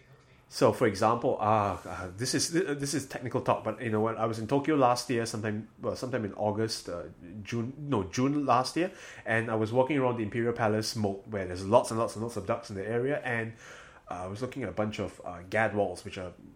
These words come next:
pretty large type of duck, very drab looking duck, and one of them looked really, really weird because it had a l-, slight glossy sheen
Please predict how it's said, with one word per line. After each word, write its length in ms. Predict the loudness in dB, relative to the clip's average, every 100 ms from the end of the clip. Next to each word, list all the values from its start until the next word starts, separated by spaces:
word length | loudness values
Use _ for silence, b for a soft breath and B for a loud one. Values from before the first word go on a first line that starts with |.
| -12
pretty 220 | -6 -2
large 460 | 2 2 2 0 -6
type 160 | -6
of 120 | -6 -6
duck, 200 | -4 -2
very 140 | -4
drab 460 | -2 0 0 0 -4
looking 240 | -8 -10
duck, 200 | -10 -8
and 160 | -6 -2
one 120 | 0
of 100 | 0
them 200 | 0 2
looked 240 | 0 -2 -10
really, 460 | -6 2 2 4 2
really 260 | 2 2
weird 360 | 0 2 2 0
because 260 | -4 -6 -6
it 80 |
had 180 | -6 -6
a 60 | -4
l-, 240 | -4 -4 -8
slight 760 | -8 -4 -4 -6 -4 -2 -2 -4 B B B B -12 -6
glossy 600 | 0 0 0 -2 0 0
sheen 800 | 0 0 0 2 2 2 0